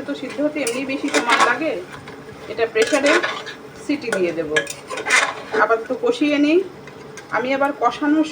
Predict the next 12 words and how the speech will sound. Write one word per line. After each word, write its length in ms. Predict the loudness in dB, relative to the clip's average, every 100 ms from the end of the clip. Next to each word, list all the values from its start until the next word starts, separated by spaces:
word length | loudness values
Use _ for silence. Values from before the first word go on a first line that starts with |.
| -2
সময়ই 360 | 2 4 2
যখন 240 | 0 -2 2
মাংসটা 460 | 2 2 0 -2 2
কষাই, 300 | 0 4 2
তখন 240 | 2 0 2
আলুটা 380 | 2 0 2 0
কিছুক্ষণ 520 | 0 -2 0 4 2 4
কষিয়ে 360 | 2 4 4
তারপর 240 | 4 2 0
তুলে 200 | 4 6
ফেলে 240 | 6 4 0
দিই। 200 | -2